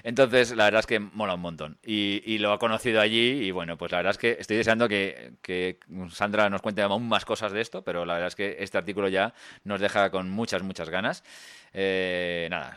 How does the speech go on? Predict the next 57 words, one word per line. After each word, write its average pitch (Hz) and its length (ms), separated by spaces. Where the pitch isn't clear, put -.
Sandra, 87 340
que 85 80
ya 87 60
sabes 92 120
que 95 120
me, 90 120
me 90 240
pusiste 92 280
mucho, 101 420
eh, 90 480
los 92 80
dientes 101 200
muy 98 120
largos. 113 340
Y 147 120
bien, 156 380
y, 117 460
y 123 160
además, 113 480
bueno, 123 260
pues 107 140
escucháis 95 500
también 101 240
el, 98 200
el 87 120
podcast 92 420
de 87 140
Sandra, 110 340
que 110 60
es 90 120
maravilloso, 85 680
que 76 100
se 80 120
llama 78 140
Destinos 90 280
y 107 60
Faca, 170 260
que 87 60
es 82 80
de 85 80
fotografía 85 420
de 85 80
viajes, 107 300
que 90 80
ya 85 80
hemos 85 140
hablado 87 260
de 90 80
él 90 160
unas 87 180
cuantas 113 240
veces, 147 240
pues 85 200
una 87 120
vez 67 240
más. 67 200
Y 233 300